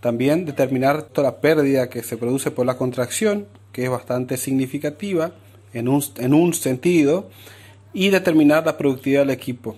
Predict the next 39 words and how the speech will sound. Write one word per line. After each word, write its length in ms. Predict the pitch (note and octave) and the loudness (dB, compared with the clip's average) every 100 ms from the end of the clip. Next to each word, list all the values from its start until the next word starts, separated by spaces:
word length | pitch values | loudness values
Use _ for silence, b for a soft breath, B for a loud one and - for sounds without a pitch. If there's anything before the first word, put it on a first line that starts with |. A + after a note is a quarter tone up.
| - | -12
Esto 400 | D3+ D3 D#3 C#3+ | -12 -4 -2 -2
puede 240 | C#3+ C#3+ C#3+ | 0 0 0
ser 440 | - C#3+ B2+ B2+ B B B - | 0 -2 -4 -8 B B B -8
hecho 280 | C#3 C3 C#3 | -6 -2 -2
en 80 | C3 | -2
forma 680 | C#3+ C#3+ C3 B2 A#2+ A2+ G#2 | -2 0 0 0 -4 -10 -2
paralela 440 | B2 A#2+ C#3+ D3 | 0 2 2 2
al 60 | C3 | 0
estudio. 540 | A#2 - C#3+ B2 A2 - | -2 -2 0 0 -2 -4
Como 200 | - D3 | 0 2
materiales, 840 | C#3+ C#3 C#3 D3 G3+ G#3 C#3+ - - - - | 4 2 2 4 4 2 0 -4 -12 -12 -8
lo 100 | C3 | -6
que 100 | C#3 | -2
planteamos 600 | C#3+ C3 D#3 D#3+ D3 D3 | -2 0 2 2 4 2
es 100 | D3+ | 0
que 160 | D#3 | -4
sean 400 | C#3 D3 C#3+ C3+ | -2 2 4 4
más 180 | B2+ C#3+ | 2 2
de 100 | D3 | 0
diez 200 | C3 C#3 | 0 0
láminas. 600 | C#3+ G3+ F3+ C3+ A#2+ - B B B B | 0 0 0 0 -2 -10 B B B B
Ustedes 460 | C3 - C#3+ D3 C#3+ | -12 0 2 4 2
saben 320 | C#3+ C#3+ C#3 | 2 2 0
determinar 800 | C3 C3 B2+ C3 C3+ C#3 C3+ B2+ | 0 0 0 0 2 2 0 -6
el 240 | C3 A#2 B2 | -6 -4 -2
ancho, 680 | C3+ B2+ C3+ B2+ B2 A#2 - | -2 -2 0 0 0 -2 -4
ah, 160 | A#2 A#2 | -4 -2
de 100 | A#2 | -4
las 120 | - | -4
piezas 340 | G3 G#3 F3+ | -4 -2 0
mediante 320 | C#3 C3 C3 | 0 0 -2
medición, 580 | B2+ C3 C3+ - A3 C4 - - | -2 -2 -2 0 0 0 -6 -6
el 140 | A#2+ | 2
largo 320 | C#3+ F#3 G3 | 2 4 2
y 60 | F#3 | 2
el 60 | C#3+ | 0
espesor 420 | - C3 D3+ D3+ | -2 -2 0 2
mediante 380 | C3+ C3+ C3+ B2+ | 2 2 0 -2
micrómetro. 720 | C3 - G#3 F#3+ - A#2 | -2 2 2 2 0 -4